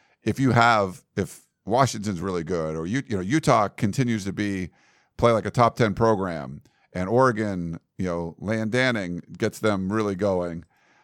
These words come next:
uh, and U S C, Lincoln Riley are going, like, if the, if all those three teams are, like, flirting with the top ten, it just helps everything. And then if Cal gets a win over one of those teams, it looks better, you know, just all that stuff. But we just haven't seen that,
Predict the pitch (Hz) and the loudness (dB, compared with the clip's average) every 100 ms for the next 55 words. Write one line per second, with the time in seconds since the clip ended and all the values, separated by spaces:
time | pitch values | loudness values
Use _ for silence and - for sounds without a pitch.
0 | _ - 95 95 - 107 117 117 - 113 | _ -4 -2 0 0 2 2 2 0 0
1 | 113 107 117 127 104 98 98 104 98 104 | 0 0 2 2 2 0 0 0 -2 -4
2 | - 156 - 110 - 170 196 185 127 156 | 0 0 0 -4 0 2 2 0 0 -2
3 | 147 156 156 107 101 98 - - 120 131 | 0 0 0 0 0 0 -4 0 2 2
4 | 113 98 101 - 107 - 139 147 110 110 | 0 -2 -2 2 0 2 0 2 0 -4
5 | - _ _ _ _ _ - 110 143 120 | -8 _ _ _ _ _ -4 -2 0 2
6 | 131 165 117 135 175 - 71 78 95 117 | 4 4 2 0 0 -2 -4 -4 -2 0
7 | 113 - - 117 - - _ _ _ - | 0 -2 2 2 0 -20 _ _ _ 2
8 | 151 160 127 135 127 147 160 123 110 117 | 6 6 6 2 2 2 4 4 4 4
9 | 123 117 107 95 113 107 127 120 - _ | 4 4 0 -2 -4 -2 -4 -6 -12 _
10 | _ _ - 143 147 - 120 95 73 104 | _ _ -2 0 0 2 0 2 -2 -2
11 | 101 107 110 123 131 92 76 - 76 104 | 0 -2 0 4 4 2 -4 -6 -8 -4
12 | 110 143 143 143 135 123 - 131 135 117 | -4 -2 2 2 2 -2 -6 -4 -2 -2
13 | 101 98 95 | 0 0 -2